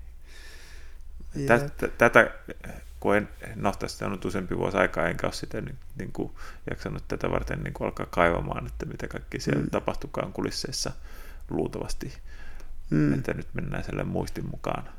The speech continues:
Speaker 2: Joo, sama juttu
Speaker 1: Tota
Speaker 2: itellä, että kyllä mä tän kuulin, mutta tota, ei, ei se niinku
Speaker 1: Mm.
Speaker 2: et,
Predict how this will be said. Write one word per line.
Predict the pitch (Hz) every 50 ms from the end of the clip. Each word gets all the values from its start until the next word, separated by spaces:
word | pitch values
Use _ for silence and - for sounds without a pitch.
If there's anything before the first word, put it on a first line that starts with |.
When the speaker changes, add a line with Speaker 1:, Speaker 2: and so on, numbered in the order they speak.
| - - - - - -
Speaker 2:
Joo, | 160 160 160 156 147 139 139 143 143
sama | - - 156 139 135 139
juttu | 139 139 -
Speaker 1:
Tota | - 143 143 143
Speaker 2:
itellä, | - - 143 127 - - -
että | - - - - - - - - - - - - - - - - - - - - - - -
kyllä | 170 175
mä | 165
tän | 147 143 139
kuulin, | - 196 208 202 180 160 147
mutta | 139 131 135 135 - - -
tota, | - - - - - - -
ei, | - - - - -
ei | - 139
se | - -
niinku | - - - - 147 - - - - 214 - - - - - - - - - - - -
Speaker 1:
Mm. | - - 90 87 80 69 - - - - - - - - - - - - - - - - - - - - - - - - -
Speaker 2:
et, | 160 165 160